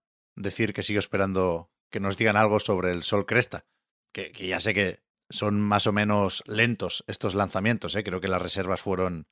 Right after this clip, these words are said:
pues, en febrero, en marzo, cuando salió el juego, y y acabarán mandándolo, pues, en otoño.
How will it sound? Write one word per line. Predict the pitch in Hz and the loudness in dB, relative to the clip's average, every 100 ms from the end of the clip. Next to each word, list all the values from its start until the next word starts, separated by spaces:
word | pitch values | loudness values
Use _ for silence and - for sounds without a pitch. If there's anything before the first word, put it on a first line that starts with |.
| _ | _
pues, | - 92 | -16 -14
en | - | -10
febrero, | 87 104 110 | -2 2 4
en | 98 | 4
marzo, | 95 110 107 | 4 2 2
cuando | 92 92 | -4 -4
salió | - 90 95 | -2 -2 -2
el | |
juego, | 98 104 135 _ - - _ _ - | 0 -2 -4 _ -20 -20 _ _ -2
y | 104 92 90 82 80 92 _ _ _ _ _ - | 0 2 0 -4 -6 -12 _ _ _ _ _ -18
y | 90 92 82 | -12 -10 -10
acabarán | 87 87 92 92 | -6 -2 -2 0
mandándolo, | 98 92 101 101 104 | -2 0 2 2 2
pues, | 101 - | 0 -4
en | 95 87 | -6 -6
otoño. | 85 123 92 | -2 -2 -2